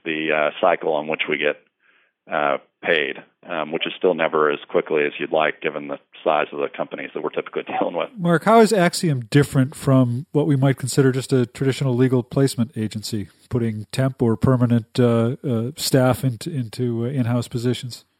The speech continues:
Speaker 1: Right. Um, we're, we're, we're really fundamentally different, and I think that,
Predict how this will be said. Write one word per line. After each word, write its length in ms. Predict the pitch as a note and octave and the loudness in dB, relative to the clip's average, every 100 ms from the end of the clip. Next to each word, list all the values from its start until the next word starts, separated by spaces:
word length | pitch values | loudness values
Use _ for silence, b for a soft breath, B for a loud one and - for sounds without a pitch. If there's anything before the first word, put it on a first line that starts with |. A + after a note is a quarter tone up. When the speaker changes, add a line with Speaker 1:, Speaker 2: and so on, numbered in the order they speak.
| _ _ - | _ _ 0
Speaker 1:
Right. 300 | F#2+ F2+ F2 _ b b b b b - | 4 4 2 _ b b b b b -2
Um, 500 | A#2 A#2 A2+ A2 G#2+ _ _ _ | 2 4 4 0 -14 _ _ _
we're, 260 | A#2+ C#3+ A2 | 0 0 2
we're, 300 | C3+ C3+ B2+ | 4 4 2
we're 440 | - B2+ B2 A#2+ | 0 2 2 2
really 540 | C#3 G#3+ F3+ A2 E2+ _ _ _ _ - - - | 2 4 4 2 -2 _ _ _ _ -20 -20 -2
fundamentally 680 | C3+ D#3 C3+ A#2+ A#2 G2 F2+ | 0 2 2 0 0 0 -2
different, 500 | F2 F#2 - E2+ E2+ | 0 -2 0 0 2
and 160 | F2 F#2 | 0 2
I 140 | F#2 | 0
think 320 | - G#2+ G2 | 0 -4 -4
that, 300 | F#2+ F#2 F2+ | 0 2 2